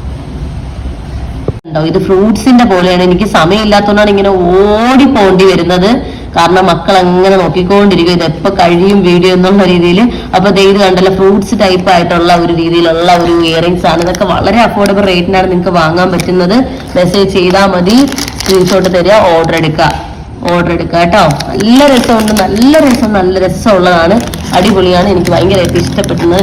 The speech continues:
ഞാൻ നിങ്ങൾക്ക് ഇതൊക്കെ കാണിച്ചു തരുന്നത്. എൻ്റെ കസ്റ്റമേഴ്സ് കൂടെ കാണണം, നിങ്ങൾക്ക് ഇഷ്ടമുള്ളത് നിങ്ങൾക്കും പർച്ചേസ് ചെയ്യാലോ എന്നുള്ളതും കൂടി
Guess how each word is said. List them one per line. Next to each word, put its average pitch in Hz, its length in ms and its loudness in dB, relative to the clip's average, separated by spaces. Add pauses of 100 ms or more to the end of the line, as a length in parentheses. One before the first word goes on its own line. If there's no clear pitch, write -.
(120)
ഞാൻ 165 160 -2
നിങ്ങൾക്ക് 160 300 -6
ഇതൊക്കെ 175 200 -6 (120)
കാണിച്ചു 160 360 -2
തരുന്നത്. 165 300 0
എൻ്റെ 175 120 -2 (100)
കസ്റ്റമേഴ്സ് 185 500 -2
കൂടെ 180 160 -2 (100)
കാണണം, 175 360 0 (340)
നിങ്ങൾക്ക് 190 320 0
ഇഷ്ടമുള്ളത് 185 460 -2
നിങ്ങൾക്കും 180 360 -2
പർച്ചേസ് 175 360 -2
ചെയ്യാലോ 160 320 0 (100)
എന്നുള്ളതും 156 500 0
കൂടി 165 180 -2